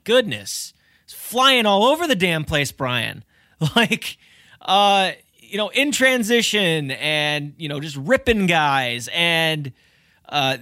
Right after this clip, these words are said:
remember, this is a game he's coming off of food poisoning, uh, that he missed, uh, their, their last game in the Western Conference Finals. But I think that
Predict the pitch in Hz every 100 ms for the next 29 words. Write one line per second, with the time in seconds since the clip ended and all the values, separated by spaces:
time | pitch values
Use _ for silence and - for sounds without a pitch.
0 | 113 165 247 196 180 160 147 156 175 151
1 | 147 160 147 143 131 113 196 240 147 117
2 | 113 110 107 131 - _ _ _ _ 143
3 | 135 123 120 127 127 127 131 - - _
4 | - - - _ _ 104 87 147 147 147
5 | 135 139 131 131 - 147 180 165 139 127
6 | 127 127 131 135 127 120 110 180 160 -
7 | - _ _ - 139 170 151 - _ _
8 | _ _ _ _ _ - _ 143 143 208
9 | 208 - 170 147 123